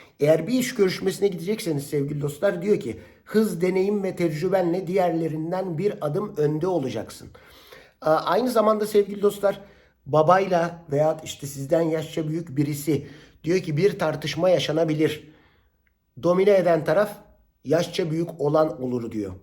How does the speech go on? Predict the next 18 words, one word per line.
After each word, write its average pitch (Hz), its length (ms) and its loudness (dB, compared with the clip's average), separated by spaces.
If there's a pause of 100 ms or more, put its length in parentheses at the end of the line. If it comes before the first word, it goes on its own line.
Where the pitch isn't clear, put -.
(760)
bizlere. 120 500 -6 (280)
Aynı 214 280 4
zamanda 170 440 0
bu 180 80 -2
dönem 196 380 4
işle 208 460 2
alakalı, 135 520 0
yani 143 300 0
bir 202 100 -2
işiniz 165 500 -6
yoksa, 165 600 -2
bir 147 280 -2 (1120)
hedefiniz 180 600 0
var 170 200 4
fakat - 340 -2
planlama 170 640 4
yapmadıysanız 147 920 0
henüz, 131 320 -4